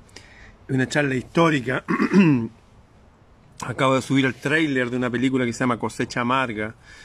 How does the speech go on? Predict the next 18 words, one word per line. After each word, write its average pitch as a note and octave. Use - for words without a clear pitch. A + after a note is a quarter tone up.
cuando A2
los A2
antiguos A#2
ucranianos A2+
que -
vivían A2+
en G#2+
paz C3
en B2
un A#2
mundo B2+
bucólico, A2
ag-, G#2
eh, G2+
agropecuario, G#2+
de G2+
campo, G#2+
fueron A#2+